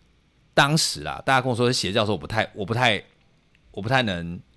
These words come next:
认同，因为我觉得我并没有受到什么直接的伤害这样子。可是随着这几年，我越来越看到，比如说像是那个《以神之名》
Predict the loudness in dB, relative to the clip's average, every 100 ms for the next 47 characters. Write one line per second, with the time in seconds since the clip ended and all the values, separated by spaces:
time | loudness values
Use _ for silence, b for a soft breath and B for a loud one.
0 | _ _ _ _ _ 0 2 2 0 -6
1 | -2 0 0 -2 0 0 0 -2 -4 -4
2 | -10 -14 -16 -12 -10 -8 -8 -8 -10 -10
3 | -10 -10 -16 -18 -20 B B B -4 -2
4 | 0 0 2 2 0 0 -2 -2 -8 -8
5 | -8 -10 -4 0 0 0 -2 -2 -4 -6
6 | -8 -6 -8 -8 -10 -10 -12 -12 -6 -6
7 | -6